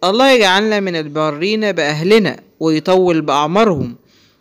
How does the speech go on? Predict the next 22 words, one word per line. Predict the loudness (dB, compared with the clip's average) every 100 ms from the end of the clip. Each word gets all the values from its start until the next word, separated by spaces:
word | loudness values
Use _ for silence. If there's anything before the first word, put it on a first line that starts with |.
| _ 0
وتساءل | 2 2 2 2 2 2
أحد | 0 0 0 0
المتابعين | -2 -4 -2 -2 0 0 0
بعد | 0 0
موضوع | -2 -6 -2 -2
حلقة | 0 -2 -2 -4
شباب | -6 -6 -4 -4
البومب | -4 -2 -2 -2
قائلة: | -4 -4 0 2 2 2 -4 -20 _ -20 _ -2
"جد | 2 2 4 2 2
تصير | 0 -6 -4 -4 -4
سرقة | -2 -2 0 -2
بالحوادث؟ | -2 -4 -2 0 2 0 -4 -14 _ _ _ -4
وش | 2 4 4
يحسونا | -2 0 -4 -2 0 0
فيه | -2 -4 -4
اللي | 0 -2
يسرقونا | -2 -4 -2 2 4 4
من | 2 -2
السيارات | -2 -2 0 2 4 2 2
وقت | 0 0 -6
الحوادث؟ | -6 -4 0 2 0 -4